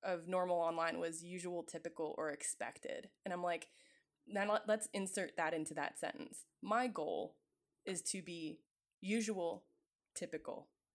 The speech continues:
or expected." That's such a depressing, <laughs> like, um, just goal to have of what you, you want your life to look like,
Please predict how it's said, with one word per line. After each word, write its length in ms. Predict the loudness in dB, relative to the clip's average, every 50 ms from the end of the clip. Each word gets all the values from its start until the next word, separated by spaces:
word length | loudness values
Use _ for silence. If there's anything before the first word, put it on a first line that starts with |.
| _ _ _
or 160 | 0 2 2
expected." 640 | 2 0 -2 -2 -2 -2 -4 -4 -4 -6 -6 -6 -8 -10 _ _ _ _ _ _ _ _ _ _ _ _ _ _ _ _ _ _ _ _ _ _ _ _ _ _ _ _ _ _ 2
That's 220 | 4 4 4 6
such 260 | 6 6 6 6 4 0
a 20 |
depressing, 920 | 0 0 -2 -4 -2 0 2 2 4 2 2 2 2 2 2 2 2 0 -2 -4 -2 -2 -2 -2 -4 -6 -10 -14 -14
<laughs> 500 | -18 _ -20 -20 -8 -4 -4 -2 6 6
like, 360 | 6 6 8 4 2 2 -2 -10 -10 -10 -10 -10 -8 -8 -8 -10 -10 -12 -6 2
um, 640 | 4 4 6 6 4 4 2 -2 -4 -6 -8 -8 -12 _ _ _ _ _ _ _ _ _ _ _ _ _ _ _ _ _ _ _ _ _ _ _ _ _ 0 2
just 220 | 4 4 4 0 -4 -12 _ _ _ -18 -16 -10 0
goal 240 | 2 4 6 6 6
to 100 | 6 6
have 360 | 4 4 4 4 4 2 2 -2 -8 -16 _ _
of 140 | 2 2 4
what 160 | 2 0 0
you, 140 | 0 -2 -4 -2
you 160 | -2 0 2
want 160 | 2 2 2
your 140 | 4 2 2
life 280 | 4 4 4 2 0 -2
to 100 | -4 -4
look 240 | -2 -2 -4 -4 -2
like, 380 | 0 0 0 0 -2 -8 -16